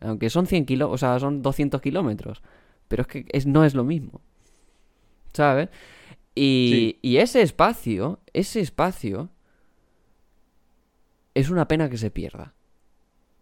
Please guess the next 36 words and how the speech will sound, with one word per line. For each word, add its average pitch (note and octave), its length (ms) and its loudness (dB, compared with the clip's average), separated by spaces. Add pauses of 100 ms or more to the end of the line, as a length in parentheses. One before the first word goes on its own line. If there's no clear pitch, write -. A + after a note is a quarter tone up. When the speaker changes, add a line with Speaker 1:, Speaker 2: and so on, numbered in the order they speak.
(380)
Speaker 1:
Y C3 120 2
no C3 100 2
hay D3 100 4
nadie D3 300 2
que B2 80 -6
lo, A2+ 160 -4
y E2 160 -6
no A#2+ 100 0
hay D3 100 2
nadie D3+ 220 0
que C3 60 -4
lo A#2 100 -2
pueda, G#2+ 260 -8
que B2 140 -10
lo, A#2+ 140 -4
que A#2+ 100 -6
lo A2 80 -4
pueda G#2+ 220 -6
coger. - 340 -18 (300)
Yo D3+ 240 4
estaría C#3 380 0
muy C3+ 160 -2
contento C#3+ 500 -2
si - 80 -4
ahora B2+ 160 0
mismo B2 260 -4
Podemos C3 320 -4
me A2 80 -4
dijera, G2+ 300 -6
"Mira, G#2 180 -8
yo A2 100 -10
soy B2 140 -8
un A#2+ 80 -8
partido A2 320 -10
español, A#2+ 460 -8 (640)
¿vale? D3+ 320 4